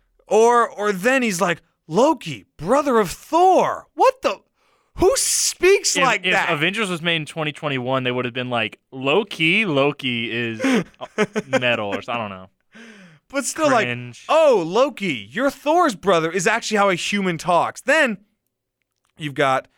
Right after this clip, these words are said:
Speaker 1: again, I said you have it. Oh, like the whole "you get the big guy" phone call. Maybe just say who it is. Like, Davis, if I tell you, "Hey, we're doing that movie today,"
Speaker 2: I'd be so mad at you.
Speaker 1: <laughs> 'Cause I talk
Speaker 2: Like,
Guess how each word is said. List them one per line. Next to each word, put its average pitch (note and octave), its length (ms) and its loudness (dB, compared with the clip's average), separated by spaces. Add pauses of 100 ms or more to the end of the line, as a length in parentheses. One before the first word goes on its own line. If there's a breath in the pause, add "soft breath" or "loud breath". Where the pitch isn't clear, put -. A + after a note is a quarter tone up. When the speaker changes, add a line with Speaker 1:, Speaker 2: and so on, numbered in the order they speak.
(140)
Speaker 1:
again, B2+ 200 -6
I A#2 60 -8
said C3 160 -16
you A#2 100 -8
have A2+ 80 -6
it. A2+ 80 -14 (520)
Oh, A#3+ 200 4
like F3+ 200 0
the G3 140 2
whole B3+ 220 4
"you F3+ 240 -4
get A3 180 -6
the F#3+ 80 0
big D#3 380 -4
guy" G3+ 320 0
phone A3 320 -2
call. A#3 440 4 (240 soft breath)
Maybe F4 280 0
just F#4 200 0
say A#3+ 440 0
who G#3+ 180 -2
it G3+ 80 4
is. D#3 240 2
Like, F3 160 0
Davis, G3 320 0
if G#3 60 -4
I C4+ 160 2
tell B3 180 0
you, F#3+ 300 2 (400)
"Hey, G3+ 420 0 (240)
we're C#4+ 200 2
doing E3+ 440 0
that F#3+ 260 0
movie C4 380 0
today," D#3+ 600 0 (520)
Speaker 2:
I'd C#3 200 -4
be A#2+ 100 -10
so A2+ 260 -10
mad G#2 280 -8
at - 180 -16
you. A2 220 -8
Speaker 1:
<laughs> - 80 -20
'Cause B3 200 -4
I C4+ 180 2
talk A3 440 0
Speaker 2:
Like, G#3 60 -20